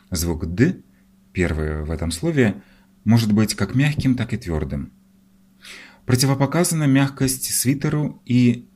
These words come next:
бутерброду. А вот городу Одессе мягкость, напротив, жизненно необходима.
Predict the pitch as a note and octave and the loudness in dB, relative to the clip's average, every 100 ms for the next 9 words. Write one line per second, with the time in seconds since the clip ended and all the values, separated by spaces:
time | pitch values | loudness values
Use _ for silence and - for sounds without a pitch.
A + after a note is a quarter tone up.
0 | _ G#2 A2 G#2+ G2 F#2+ E2 D2 C#2+ - | _ 0 2 2 2 0 -2 -4 -10 -14
1 | _ _ _ _ _ _ _ - F#2 F2+ | _ _ _ _ _ _ _ -2 0 0
2 | F2 F#2+ E2+ F2 E2+ B2+ D3 G2+ E2 E2 | 0 -2 0 0 2 0 -2 -4 -4 -2
3 | E2+ G#2+ - A#2+ - - A#2 A#2+ C#3 C3+ | -2 -2 -6 -6 -8 -4 -4 -2 -4 -10
4 | - - - _ - E2+ G#2+ G#2+ G#2+ G#2 | -18 -20 -20 _ -8 2 4 6 6 6
5 | G2+ F#2+ F#2+ - F#2+ E2+ D#2 C2 | 4 4 0 0 -2 -2 -2 -6